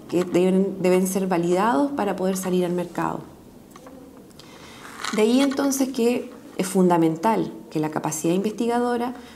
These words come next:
no solamente se quede en estos resultados que hemos señalado que, eh, influyen en las publicaciones y en los índices que hasta ahora han marcado las tendencias de todas las instituciones de educación superior.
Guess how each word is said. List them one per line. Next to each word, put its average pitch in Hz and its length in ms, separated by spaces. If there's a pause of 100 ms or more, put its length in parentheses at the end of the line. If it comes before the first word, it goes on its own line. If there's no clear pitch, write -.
no 214 120
solamente 285 500
se 254 160
quede 247 480
en 202 80
estos 220 240
resultados 196 600
que 185 180
hemos 208 360 (240)
señalado 180 640
que, 196 380 (260)
eh, 156 300
influyen 196 500
en 190 60
las 185 80
publicaciones 185 840
y 202 80
en 185 80
los 175 160
índices 214 480
que 196 340 (260)
hasta 175 280
ahora 202 320
han 208 120
marcado 185 380
las 196 160
tendencias 196 600 (340)
de 185 480 (100)
todas 190 220
las 196 80
instituciones 190 640
de 180 60
educación 180 340
superior. - 500